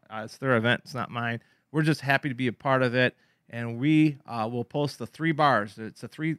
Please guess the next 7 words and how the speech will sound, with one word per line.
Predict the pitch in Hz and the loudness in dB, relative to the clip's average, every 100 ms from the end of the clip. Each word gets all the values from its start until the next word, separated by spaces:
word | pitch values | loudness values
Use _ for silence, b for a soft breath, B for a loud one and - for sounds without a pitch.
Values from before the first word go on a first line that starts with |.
| - | -8
it's | 131 | -16
a | 107 | -16
three | - - 156 | -16 -12 -8
bar, | 165 147 143 - _ - | -2 2 2 0 _ -6
uh, | 120 104 - _ _ | -4 -4 -8 _ _
bar | 131 127 | -4 -4
crawl. | 110 101 | -4 -4